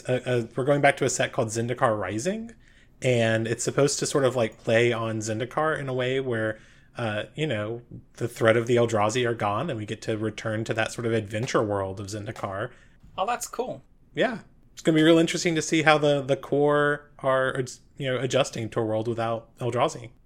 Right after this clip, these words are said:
Speaker 2: Uh, yeah, I, I hope the names and flavor text in this set are good.
Speaker 1: Uh, you know, I've heard the team they have working on them are pretty talented.
Speaker 2: That was great. I was on this set, so we'll talk about that more in a couple <laughs> months. <laughs> Uh, until then,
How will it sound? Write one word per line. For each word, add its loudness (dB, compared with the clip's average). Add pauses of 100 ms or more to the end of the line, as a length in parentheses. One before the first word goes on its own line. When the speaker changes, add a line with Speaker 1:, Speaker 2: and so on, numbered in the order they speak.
(220)
Speaker 2:
Uh, 8
yeah, 6
I, 10
I 10
hope 4
the 2
names 2
and -8
flavor 0
text -6
in -12
this -14
set -6
are -4
good. -6 (520)
Speaker 1:
Uh, 8
you 6
know, 6
I've 2
heard 6
the 6
team 0
they 4
have 4
working 0
on -2
them -4
are -6
pretty -4
talented. -10 (180)
Speaker 2:
That 10
was 4
great. 0
I -6
was -8
on -10
this -10
set, -10
so -16 (120)
we'll -14
talk -2
about -4
that -12
more -10
in 4
a 4
couple -2
<laughs> -
months. -4 (340)
<laughs> 6 (600)
Uh, 12
until 8
then, 10